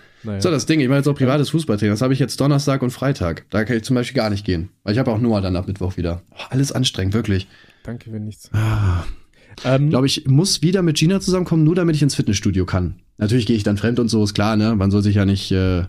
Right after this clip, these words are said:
Speaker 2: soll sich ja nicht binden, aber dann könnte ich ins Fitnessstudio gehen.
Speaker 1: Aber du kannst
Speaker 2: Würdest
Speaker 1: ja
Speaker 2: du sagen,
Speaker 1: einfach
Speaker 2: die Idee
Speaker 1: auch
Speaker 2: ist gut oder
Speaker 1: kannst du
Speaker 2: bir-, birgt das Gefahren?
Speaker 1: Oh, du, Brudi, du, du kannst ja einfach sagen, wir machen eine offene Beziehung oder eine offene Ehe oder so.
Speaker 2: Boah, nee, ist ja komisch, wenn ich weiß, dass die was mit anderen hat. Ich
Speaker 1: Nee,
Speaker 2: mach's
Speaker 1: nee,
Speaker 2: ja geheim.
Speaker 1: das darfst dann nur du.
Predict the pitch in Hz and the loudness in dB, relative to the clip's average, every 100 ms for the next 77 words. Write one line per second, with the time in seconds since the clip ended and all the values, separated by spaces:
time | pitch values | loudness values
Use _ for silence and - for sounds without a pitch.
0 | - - _ _ 107 113 104 98 110 135 | -8 -20 _ _ 0 2 2 2 2 2
1 | 156 - 117 147 165 151 - 123 143 143 | 2 2 2 2 0 -6 -4 0 2 2
2 | 139 123 101 87 87 82 85 80 131 147 | 2 0 -2 0 0 0 0 0 0 0
3 | 120 127 120 120 127 120 113 110 123 214 | 0 2 2 2 2 2 0 0 -2 -2
4 | 175 151 131 123 123 - 113 - 113 113 | -2 0 2 2 2 0 -2 -4 -4 -4
5 | 117 107 - 90 87 - - _ _ - | -2 -4 -2 -2 -2 -6 -16 _ _ -2
6 | 208 156 220 139 190 139 160 143 151 160 | 0 2 0 -2 -4 -2 0 0 0 -2
7 | 131 - 156 147 139 131 143 139 139 123 | -6 -6 -4 -2 -2 -2 -2 -2 -2 -6
8 | 123 135 139 113 107 - 180 160 139 120 | -8 -6 -6 -8 -8 -8 -6 -6 -6 -6
9 | 117 123 - 127 151 170 127 107 104 107 | -6 -8 -10 -6 -2 0 -2 -4 -6 -8
10 | _ _ _ _ 85 85 80 82 87 87 | _ _ _ _ -2 0 0 0 0 -2
11 | - 101 98 87 85 - 92 92 87 82 | 2 2 2 0 -2 -2 -2 -2 -2 -2
12 | 85 92 87 85 85 78 - - _ _ | 0 -2 0 0 0 -4 -8 -20 _ _
13 | - - 151 139 101 110 104 92 127 - | 0 2 4 4 2 2 2 0 -2 -2
14 | 123 117 117 | -6 -6 -8